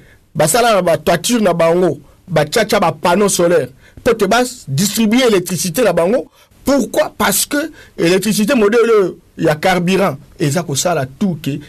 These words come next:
milinge ekende, ekoma kuna, e compliqué biso situation. Mboka na mboka bazosala makasi.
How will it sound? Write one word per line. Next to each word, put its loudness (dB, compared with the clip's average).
milinge 0
ekende, -2
ekoma 0
kuna, -2
e 2
compliqué -2
biso -2
situation. -6
Mboka 2
na 0
mboka -2
bazosala -2
makasi. -8